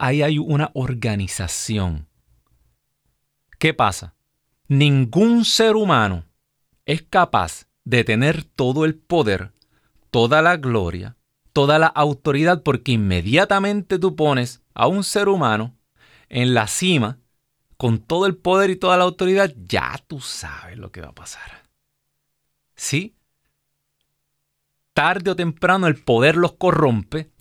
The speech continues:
abusan de su poder, abusan de su autoridad y lo demás es historia. Y por eso el ser humano,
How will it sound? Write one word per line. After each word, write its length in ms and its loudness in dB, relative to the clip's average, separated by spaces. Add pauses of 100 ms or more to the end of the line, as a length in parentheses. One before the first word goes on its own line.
abusan 560 0
de 80 2
su 180 -2
poder, 380 0 (240)
abusan 600 0
de 120 2
su 100 -2
autoridad 640 2 (200)
y 340 -2 (120)
lo 220 4
demás 300 4
es 140 -4
historia. 760 0 (560)
Y 120 2
por 220 -2
eso 240 2
el 80 0
ser 200 0
humano, 500 0